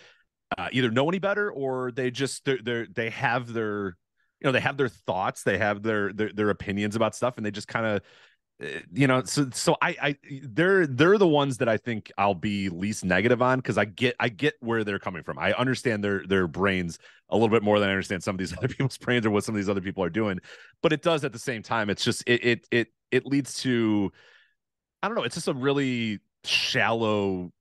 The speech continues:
empty way to enjoy pro wrestling when there can be so many different alternatives. And the idea that we've, we've been in the doldrums for the last twenty years in major American wrestling. And yes, the independents were, were able to fill that void, uh, for some people. And Ring of Honor was able to do it. And Evolve was able to do it. And, and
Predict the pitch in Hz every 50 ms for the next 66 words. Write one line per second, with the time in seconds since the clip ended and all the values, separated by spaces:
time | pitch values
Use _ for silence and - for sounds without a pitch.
0 | - - 117 120 113 - - 120 104 98 104 104 98 92 90 87 87 78 92 95
1 | 87 85 - - 92 82 87 87 82 - - 69 71 82 85 95 - - 139 123
2 | 95 76 107 117 113 - - 113 104 98 95 90 95 95 - 95 90 82 - -
3 | 95 92 82 73 65 64 87 90 95 95 98 92 90 117 131 113 110 104 110 98
4 | - - - - - - - 160 127 95 87 139 139 160 156 143 135 127 120 98
5 | 113 117 127 131 104 92 95 87 82 - 110 98 101 101 92 - - - 113 104
6 | 101 98 98 87 78 76 85 87 87 95 92 92 82 98 95 90 90 87 85 -
7 | - 85 85 85 80 - - 85 82 98 131 139 107 - 123 131 123 120 113 -
8 | - 107 104 101 95 90 - 101 98 85 95 98 98 92 82 90 87 - - 95
9 | 90 87 85 80 - - - 95 92 87 87 - _ - - - _ - - 85
10 | - 95 90 - 101 80 - 104 - - 76 85 98 95 101 92 104 107 101 92
11 | 87 80 92 87 85 80 - 85 78 73 73 82 - 104 110 104 101 90 85 95
12 | 90 82 85 85 76 80 87 82 82 80 82 80 82 - 85 85 82 80